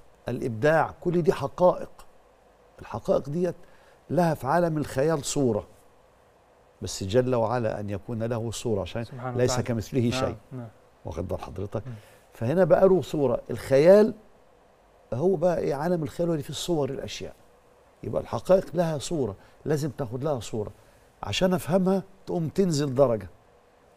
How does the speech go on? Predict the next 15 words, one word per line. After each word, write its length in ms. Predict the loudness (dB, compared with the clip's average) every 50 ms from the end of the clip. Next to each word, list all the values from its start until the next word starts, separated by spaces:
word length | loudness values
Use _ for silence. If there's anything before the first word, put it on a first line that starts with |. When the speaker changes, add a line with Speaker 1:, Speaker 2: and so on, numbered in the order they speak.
| _ _
Speaker 1:
يبقى 220 | -8 -2 0 2 2
لها 160 | 2 0 -2
صورة. 320 | -4 -6 -8 -8 -8 -10 -12 _ _ _ _ _ _ _ _ _ _ _ _ _ _ _ _ _ _ _ _ _ -12
الصور 480 | -10 -8 -6 -2 2 4 4 4 4 2
ديت 420 | 0 0 0 0 2 0 0 -2 -6 -10 -16 -12 -10
عشان 460 | -8 -6 -6 -4 -4 -4 -4 -6 -10 -12 -18 _ _ _ _ _ _ _ -6
تعرفها 480 | -4 -4 -2 -4 -4 -4 -2 -2 -2
أكتر 300 | -2 -2 -4 -4 -4 -4 -6 -8 -16 -20 -20 -20 _ _ _ _ _ _ _ _ _ _ _ _ _ -4
تنزل 320 | -2 0 0 -2 -2 -4
في 160 | -6 -6 -4
عالم 360 | -2 0 0 0 0 -2 -2
الأجسام، 580 | -4 -4 -6 -8 -8 -4 -2 -2 -2 -2 -2 -6
في 140 | -10 -10 -8
الواقع 400 | -6 -4 -4 -6 -6 -10 -14 -16
بقى، 140 | -16 -16